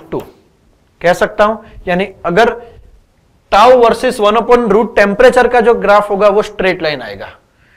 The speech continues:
तो ये देखो, tau versus one upon root temperature का graph straight line, जैसे tau versus root temperature का graph hyperbola आएगा, ये graph hyperbola आएगा, ठीक है। उस तरीके से हम,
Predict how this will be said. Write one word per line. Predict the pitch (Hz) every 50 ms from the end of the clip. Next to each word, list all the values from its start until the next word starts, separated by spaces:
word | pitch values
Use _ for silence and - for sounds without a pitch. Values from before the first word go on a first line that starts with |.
| _ _ _ _ -
तो | 160
ये | 170
देखो, | 190 185 190 185
tau | 185 - - - 175 180 214 220 208
versus | 196 185 - 226 214 160 165
one | 185 185 196
upon | 196 196 208 196 180
root | 185 196 196 -
temperature | 185 175 170 185 180 165 170 165 180
का | 175
graph | 143 156 147 170 196 196 - - -
straight | - - - _ 127 117 107 98 -
line, | 95 - - 95 _ _ _ _ _ _ - - - - - _ - _ _ _ _ - 160
जैसे | 165 165 - 208 208 -
tau | - 180 214 233
versus | 226 226 226 226 - 247 247 - - - - 208
root | 170 175 220 214 - -
temperature | 220 220 202 233 226 220 226 -
का | 226 214
graph | 190 208 214 214 - -
hyperbola | 151 160 160 165 160 190 175 147 143 135 131 123
आएगा, | 117 104 101 98 107 - - _ _ _ _ _ _ _
ये | 214 151 170 170
graph | 160 165 165 160 -
hyperbola | 135 127 123 - 117 110 104 104 - -
आएगा, | - 76 73 - - _ _ _ _ _ _ _ _ _ _ _ _ -
ठीक | 160 160 -
है। | 214 247 226
उस | 160 151 - -
तरीके | 165 151 156 143 151
से | 143 - 147
हम, | 151 185 214